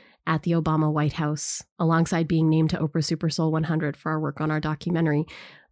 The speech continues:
The things that helped me move through those highs and lows in my life, I was able to teach to others and share with them the research behind how it worked,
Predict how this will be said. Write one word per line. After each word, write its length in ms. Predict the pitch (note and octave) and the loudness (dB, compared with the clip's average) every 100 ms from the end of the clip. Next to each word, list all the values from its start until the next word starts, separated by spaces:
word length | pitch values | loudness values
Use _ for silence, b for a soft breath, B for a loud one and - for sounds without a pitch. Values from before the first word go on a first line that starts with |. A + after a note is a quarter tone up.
| - | -6
The 80 | E3+ | -4
things 480 | - A3+ A3+ A#3 - | 0 2 4 2 0
that 160 | F#3+ | -4
helped 480 | - - E3+ - - | -2 -2 -2 -4 -2
me 320 | E3 D#3 D#3+ - _ - | 0 2 0 -4 _ -4
move 420 | F3+ F3+ F#3 F#3+ - | 2 4 4 0 -2
through 320 | E3 D#3+ D#3 | 0 2 2
those 220 | D3 D3 | 2 -2
highs 600 | - F3 E3 E3+ F3 F3 | -2 -2 0 0 0 0
and 220 | - D#3 | 0 0
lows 260 | D3 D3+ D3+ | 2 2 2
in 80 | D3+ | 2
my 140 | C3+ | 0
life, 400 | C3+ D3 F3 - | 0 0 -2 -2
I 80 | F3 | -2
was 160 | D#3+ - | -2 -2
able 400 | - E3+ E3+ F3 | -2 0 0 -2
to 160 | E3+ E3 | -2 -6
teach 380 | - F3+ - - | -4 -4 -4 -6
to 100 | - | -2
others 480 | C#3+ C#3 G#2+ - - _ - _ _ b b b b b | -2 -2 -4 -8 -12 _ -20 _ _ b b b b b
and 180 | E3+ D#3 | -2 0
share 200 | F#3+ F#3 | 2 2
with 140 | F#3 | 2
them 160 | F#3 E3+ | 2 2
the 100 | D#3 | 2
research 460 | D3 F#3+ - F3 - | 2 2 0 -2 -4
behind 340 | C#3+ C3+ C3 | -4 -4 -2
how 160 | C#3+ A2 | -2 -4
it 120 | - | -4
worked, 420 | C3 G2+ - - | -6 -8 -12 -20